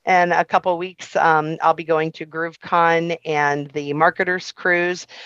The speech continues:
Uh, that's coming up. Ken, you have a couple fun things that you're doing, uh, flying here and there, helping people celebrate, uh, some book launches and some retreats.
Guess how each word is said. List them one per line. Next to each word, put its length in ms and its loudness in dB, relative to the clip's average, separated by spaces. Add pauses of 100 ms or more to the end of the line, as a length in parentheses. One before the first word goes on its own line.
(120)
Uh, 120 2
that's 320 2
coming 300 2
up. 180 4
Ken, 240 2
you 80 2
have 160 4
a 40 4
couple 480 2 (320)
fun 280 4
things 420 2
that 160 2
you're 140 0
doing, 400 4
uh, 160 6
flying 420 2
here 220 2
and 120 2
there, 220 4
helping 300 0
people 260 -2
celebrate, 720 2 (340)
uh, 140 6
some 240 -6
book 260 2
launches 720 2
and 160 -6
some 240 -2
retreats. 680 -4